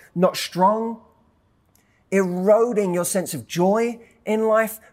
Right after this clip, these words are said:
praying, hoping that one day your needs will be met. You are in a relationship with the person you are with today.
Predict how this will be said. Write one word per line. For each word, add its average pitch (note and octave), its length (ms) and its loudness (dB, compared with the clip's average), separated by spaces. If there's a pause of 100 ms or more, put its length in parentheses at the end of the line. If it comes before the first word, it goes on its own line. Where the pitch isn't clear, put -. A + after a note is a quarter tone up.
praying, A3 480 0
hoping G3 480 -2
that D#3+ 100 -2
one G3 320 0
day D#3+ 460 -2
your F3 220 -4
needs F3+ 360 -8
will F#3 140 -8
be F3 160 -6
met. F3+ 360 -4 (1040)
You G3+ 280 2
are B3+ 260 2
in A3+ 180 4
a C4+ 80 4
relationship G3 960 0
with D#3 140 -8
the F3 80 -6
person F#3+ 480 0
you F#3+ 180 0
are F3+ 120 4
with D#3 300 -2
today. A#2+ 720 -4